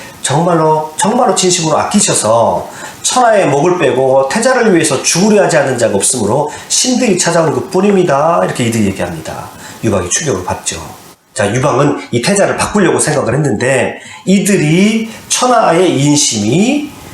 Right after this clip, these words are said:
이제 태자에게 쏠리는 것을 알고 이렇게 천하의 민심이 태자에게 쏠려서는 자기가 아무리 바꾸려 해도 변고가 난다는 것을 유방도 안 거죠. 유방이 마음을 바꿉니다, 여기서. 그러면서 이 네 명의 현자들에게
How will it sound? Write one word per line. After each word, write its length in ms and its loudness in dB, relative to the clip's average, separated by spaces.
이제 200 -10
태자에게 540 2
쏠리는 380 2
것을 220 0
알고 640 0
이렇게 400 2
천하의 360 2
민심이 600 0
태자에게 460 2
쏠려서는 500 2
자기가 360 -2
아무리 220 -2
바꾸려 360 -4
해도 500 0
변고가 380 0
난다는 380 -2
것을 220 -4
유방도 320 -4
안 320 -4
거죠. 320 -6
유방이 240 0
마음을 260 -6
바꿉니다, 520 0
여기서. 300 -14
그러면서 680 -2
이 180 0
네 300 2
명의 480 0
현자들에게 880 -2